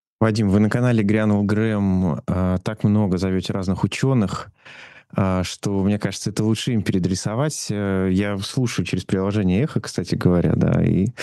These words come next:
каждый раз радуюсь, когда слышу людей, которые рассуждают и об искусственном интеллекте, и о других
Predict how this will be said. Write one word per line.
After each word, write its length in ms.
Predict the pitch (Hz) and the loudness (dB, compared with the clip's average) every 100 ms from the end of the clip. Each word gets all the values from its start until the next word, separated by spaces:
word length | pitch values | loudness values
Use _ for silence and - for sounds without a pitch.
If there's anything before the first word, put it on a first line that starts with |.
| - - - | -10 -10 -6
каждый 380 | - 107 107 104 | -2 0 0 0
раз 220 | 107 110 | -2 -4
радуюсь, 380 | 107 104 101 92 | -6 -2 0 0
когда 320 | - 92 92 90 | -2 -2 -2 0
слышу 340 | - - - | -2 0 2
людей, 240 | 95 104 | 2 2
которые 400 | 104 90 - 95 | 2 0 0 0
рассуждают 640 | 92 - 95 147 95 95 - | -2 -2 -2 0 0 0 0
и 80 | 95 | 0
об 100 | 95 | 2
искусственном 420 | 101 - 113 104 101 | 0 -2 0 0 0
интеллекте, 440 | 107 117 123 107 | -2 -4 -4 -4
и 40 | |
о 40 | 104 | -2
других 640 | 104 104 104 131 - - | 0 0 0 -2 -4 -10